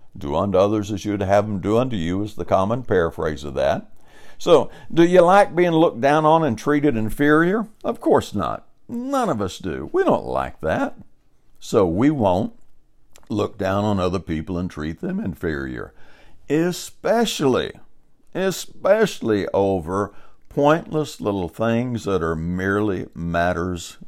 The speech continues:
of opinion. <laughs> We're just not gonna do it. So I'm a preacher, I gotta do it. One more verse and then we'll close. Paul said in Romans twelve eighteen, "As much as it depends on you, live at peace with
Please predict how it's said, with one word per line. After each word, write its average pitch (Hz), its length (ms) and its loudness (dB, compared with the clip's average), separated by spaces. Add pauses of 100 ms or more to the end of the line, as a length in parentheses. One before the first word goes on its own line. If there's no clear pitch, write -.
(120)
of 110 200 0
opinion. 78 800 -6 (100)
<laughs> - 140 -16
We're - 100 -10
just 139 300 -6
not 98 300 0
gonna 92 220 -2
do 82 280 -2
it. 60 180 -6 (560)
So - 260 8
I'm 170 240 6
a 185 80 8
preacher, 127 460 4
I 139 80 12
gotta 131 260 4
do 92 280 2
it. - 120 -4
One 196 300 6
more 135 240 8
verse 78 380 -2
and 87 200 -4
then 95 160 -2
we'll 98 180 -2
close. 67 540 -4 (420)
Paul 151 240 8
said 151 280 6
in 143 160 2
Romans 139 460 4
twelve 143 480 8
eighteen, 131 580 2
"As 92 180 -4
much 139 480 4
as 127 160 0
it 110 140 0
depends 131 420 0
on 123 280 2
you, 117 200 2
live 117 220 4
at - 160 -2
peace 110 320 -2
with 98 220 -2